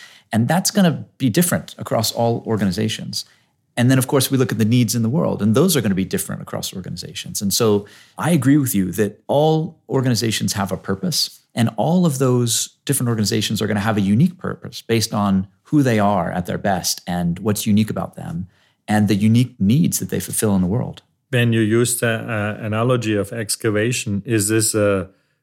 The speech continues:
Speaker 2: a really difficult, uh, excavation, like you need machinery, or is it something where you just have to bend down and, uh, kick a little bit dust away and then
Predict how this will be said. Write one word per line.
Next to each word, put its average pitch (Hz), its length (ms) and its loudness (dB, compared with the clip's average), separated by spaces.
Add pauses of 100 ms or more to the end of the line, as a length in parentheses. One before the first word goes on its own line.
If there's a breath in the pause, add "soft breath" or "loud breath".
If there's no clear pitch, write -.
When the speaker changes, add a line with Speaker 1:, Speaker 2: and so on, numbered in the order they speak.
(140 soft breath)
Speaker 2:
a 107 100 -2
really 104 300 2
difficult, 131 920 0
uh, 131 220 0
excavation, 135 960 0
like 104 560 -2 (380)
you 110 200 -4
need 104 360 -2 (320)
machinery, 123 880 0
or 117 260 0
is 117 140 0
it 117 120 -2
something 117 460 0
where 113 140 4
you 113 120 2
just 113 300 -2
have 113 220 -2
to 110 80 -2
bend 110 400 0
down 107 500 0 (320 loud breath)
and, 104 400 -2
uh, 107 360 4 (260 loud breath)
kick 104 180 -2
a 110 60 2
little 104 200 2
bit 95 160 -2
dust 95 340 -2
away 101 440 2
and 98 200 -2
then 95 420 0